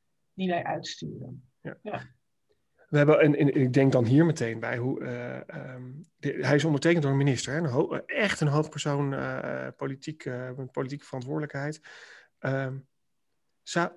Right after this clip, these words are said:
Speaker 2: ik vraag me dan ook af, hè, ik weet helemaal niet hoe dat werkt, maar zouden ministers en wethouders, zouden die nou bij hun aantreden een soort map krijgen van, "Deze brieven gaan er allemaal uit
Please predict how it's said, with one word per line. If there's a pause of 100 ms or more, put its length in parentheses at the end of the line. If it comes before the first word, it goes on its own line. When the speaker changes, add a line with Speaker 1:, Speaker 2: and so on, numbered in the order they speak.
(200)
Speaker 2:
ik
vraag
me
dan
ook
af,
hè,
ik
weet
helemaal
niet
hoe
dat
werkt,
maar
zouden
ministers
en
wethouders,
zouden
die
nou
bij
hun
aantreden
een (280)
soort
map
krijgen
van, (300)
"Deze
brieven
gaan
er
allemaal
uit